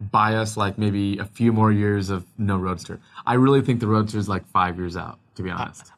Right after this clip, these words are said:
Speaker 2: I
Speaker 1: is, is my
Speaker 2: don't.
Speaker 1: prediction.
Speaker 2: I don't.
Speaker 1: Really?
Speaker 2: I think
Speaker 1: Okay.
Speaker 2: what this does, I think this, what this should do is it should set a new floor for what the Roadster is gonna blow past. It's like,
Speaker 1: <laughs>
Speaker 2: do you know what I mean? It's like,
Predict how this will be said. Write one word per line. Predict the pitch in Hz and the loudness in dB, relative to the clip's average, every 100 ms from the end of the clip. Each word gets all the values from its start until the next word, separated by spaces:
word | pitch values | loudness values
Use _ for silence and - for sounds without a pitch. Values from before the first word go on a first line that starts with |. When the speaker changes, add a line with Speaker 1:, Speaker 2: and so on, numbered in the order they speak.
| - | -6
Speaker 2:
I | 127 | -2
Speaker 1:
is, | 185 | 0
is | 131 | 0
my | |
Speaker 2:
don't. | 143 90 85 | -2 -4 -8
Speaker 1:
prediction. | 85 85 - - _ _ _ - | -12 -14 -16 -20 _ _ _ -4
Speaker 2:
I | 120 | 0
don't. | 127 | 2
Speaker 1:
Really? | 170 98 - _ _ | 2 0 -4 _ _
Speaker 2:
I | - 127 | -6 0
think | 180 156 | 0 0
Speaker 1:
Okay. | 123 127 | -2 0
Speaker 2:
what | 139 113 | 0 2
this | 143 | -2
does, | - 139 139 | 0 -2 -2
I | 127 | -4
think | 147 131 | -4 -2
this, | 135 - | -2 -2
what | 139 - | -6 -4
this | 123 | -8
should | - 120 101 | -6 -8 -6
do | 120 120 | -4 -4
is | 107 | -6
it | 123 - | -10 -12
should | 127 | -12
set | - 127 | -8 -6
a | 110 | -6
new | 110 113 113 117 | -6 -6 -6 -10
floor | - - - 113 117 98 85 - | -16 -18 -10 -8 -6 -8 -12 -18
for | - 107 | -10 -8
what | 107 | -6
the | - 101 - | -8 -10 -8
Roadster | 107 107 - 98 | -8 -8 -10 -14
is | 95 | -12
gonna | 95 95 | -10 -12
blow | 92 92 | -10 -12
past. | 90 - - - - _ - | -14 -18 -20 -20 -20 _ -12
It's | 120 | -8
like, | 110 98 - _ | -6 -8 -16 _
Speaker 1:
<laughs> | - | -12
Speaker 2:
do | 107 - _ - | -12 -12 _ -2
you | 151 | 0
know | |
what | 160 | 2
I | |
mean? | 160 151 160 | 2 2 0
It's | 156 | -2
like, | 120 | -4